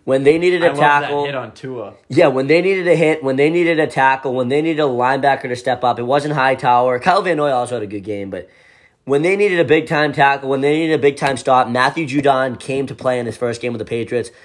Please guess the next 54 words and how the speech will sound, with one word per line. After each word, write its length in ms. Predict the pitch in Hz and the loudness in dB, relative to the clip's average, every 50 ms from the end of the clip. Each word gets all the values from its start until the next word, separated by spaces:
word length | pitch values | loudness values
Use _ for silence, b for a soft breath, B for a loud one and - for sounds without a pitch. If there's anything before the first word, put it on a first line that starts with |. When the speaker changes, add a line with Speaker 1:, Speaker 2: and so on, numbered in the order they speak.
| b b b b b | b b b b b
Speaker 1:
I 120 | - 123 117 | 0 0 0
said 220 | - - 151 160 | 2 2 4 4
it 80 | 170 160 | 4 2
at 40 | 160 | 2
the 60 | 165 | 0
beginning 260 | 147 147 151 151 147 | 2 2 4 4 4
of 40 | 147 | 2
the 60 | 135 | 2
year, 180 | 131 135 135 131 | 2 2 4 4
I 100 | 127 120 | 2 2
think 160 | - 139 127 | 0 -4 -6
he's 140 | 131 127 117 | -8 -4 -2
gonna 120 | 139 131 | -2 -2
be 100 | 120 131 | 0 -2
the 80 | 127 117 | -4 -2
best 260 | 120 135 139 143 143 | 0 2 2 2 0
defensive 340 | 151 151 - 147 135 131 120 | -2 -4 -4 -4 -4 -4 -4
player 180 | 135 143 135 135 | -4 -2 -2 -2
on 120 | 131 127 | -2 -4
this 100 | 120 120 | -6 -8
team. 380 | - - 123 120 120 120 113 113 b b b b b b - | -6 -6 -4 -4 -4 -4 -6 -10 b b b b b b -8
And 140 | 120 113 - | -8 -2 0
after 340 | 131 139 143 151 - - 151 | 2 2 2 0 -2 -2 -2
week 200 | 139 147 123 107 | -2 -2 -2 -2
one, 420 | 113 123 131 135 143 147 147 147 b b b b b _ | 0 2 2 2 2 0 -2 -6 b b b b b _
that 120 | 123 127 | -4 -4
is 120 | 131 117 117 | -4 -4 -6
exactly 460 | 113 101 113 127 123 131 131 - 123 | -6 -2 0 2 2 2 0 -2 -2
what 80 | 123 | -2
I 40 | 120 | -2
was 100 | 113 104 | -2 -4
expecting. 360 | 110 - - 120 110 - - | -8 -10 -8 -8 -8 -6 -8
This 120 | 123 117 - | -10 -6 -2
guy 140 | 143 135 127 | 0 0 0
has 160 | 127 120 107 | 0 -2 -4
a 40 | 104 | -4
chance 220 | - - 117 110 - | -6 -8 -8 -10 -8
to 40 | - | -8
be 80 | 113 | -6
an 60 | 110 | -6
absolute 360 | 110 110 110 - 113 104 90 85 | -6 -6 -6 -8 -8 -8 -8 -6
beast 240 | 123 120 107 - - | -6 -8 -8 -8 -10
and 140 | 104 104 104 | -10 -8 -6
lead 140 | 107 110 | -6 -6
the 80 | 101 98 | -8 -10
team 220 | - - 107 101 | -10 -10 -10 -10
in 80 | 95 90 | -10 -10
tackles. 440 | 98 98 98 92 85 85 85 82 - _ _ _ _ _ _ _ _ _ _ - | -8 -8 -8 -8 -10 -12 -16 -16 -20 _ _ _ _ _ _ _ _ _ _ -10
Speaker 2:
Yeah, 280 | 113 131 147 160 151 - - _ _ _ _ _ _ - | -6 -4 -4 -4 -4 -8 -16 _ _ _ _ _ _ -12
I 120 | 113 123 | -12 -10
think 160 | 123 147 135 143 | -10 -10 -10 -6
he 60 | 143 | -6
looked 220 | 143 127 127 - | -6 -6 -8 -10
great. 320 | 117 120 127 143 131 - | -6 -6 -6 -6 -6 -10